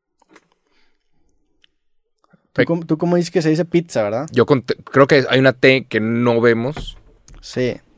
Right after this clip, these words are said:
Speaker 1: Yo así le digo, pero creo que eso es mucho de
Speaker 2: Pizza.
Speaker 1: Sí, mira, cómo extra-, dice la rae,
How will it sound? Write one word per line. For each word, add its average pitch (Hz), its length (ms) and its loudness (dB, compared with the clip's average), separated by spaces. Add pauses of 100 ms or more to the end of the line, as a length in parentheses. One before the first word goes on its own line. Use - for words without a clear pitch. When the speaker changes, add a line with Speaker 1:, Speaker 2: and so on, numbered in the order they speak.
(160)
Speaker 1:
Yo 135 140 0
así 196 160 2
le 180 120 4
digo, 160 200 6
pero 135 240 0
creo 139 300 4
que 147 180 2
eso 139 240 0
es 135 160 0
mucho 135 480 0
de 113 340 -2 (640)
Speaker 2:
Pizza. 123 420 -6 (240)
Speaker 1:
Sí, - 160 -8
mira, 120 220 0
cómo 131 200 -2
extra-, 131 320 -6
dice 117 340 -6 (320)
la 110 160 -6
rae, 101 280 -8